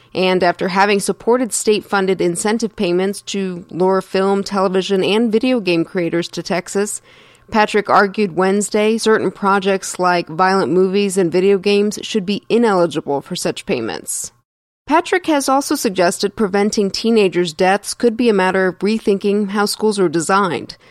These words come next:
Today on the Tribune, we look at how Texas schools have been built with mass shootings in mind for years, and why experts say there are limits to how design can prevent death when a student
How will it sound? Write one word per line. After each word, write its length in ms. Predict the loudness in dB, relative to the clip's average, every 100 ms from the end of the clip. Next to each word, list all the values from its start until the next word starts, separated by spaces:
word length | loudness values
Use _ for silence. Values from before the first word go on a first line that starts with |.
| -20 -20 _
Today 240 | 4 6
on 80 | 6
the 80 | 2
Tribune, 480 | 2 0 2 2 2
we 100 | 2
look 220 | 2 2
at 80 | 0
how 260 | 0 0
Texas 400 | 0 -2 -4 -6
schools 380 | -2 2 2 2
have 160 | -2 0
been 160 | 0
built 380 | 2 2 2 0
with 200 | -4 0
mass 280 | 0 2 0
shootings 420 | 0 0 0 2
in 100 | 2
mind 460 | 2 2 2 0 -4
for 180 | -6 -2
years, 720 | -2 -2 0 0 -2 -6 -8 -10 -20 -20 _
and 160 | 2 4
why 180 | 4
experts 480 | 2 -2 -2 -4 -4
say 220 | -2 0
there 180 | 2 2
are 180 | 2 2
limits 440 | 2 2 2 -2
to 180 | -4 -2
how 220 | 0 0
design 500 | 0 0 2 2 2
can 180 | 0 -4
prevent 440 | -4 -2 0 0 0
death 420 | 2 0 -2 -8
when 160 | -2 0
a 60 |
student 640 | 0 -2 0 0 0 -4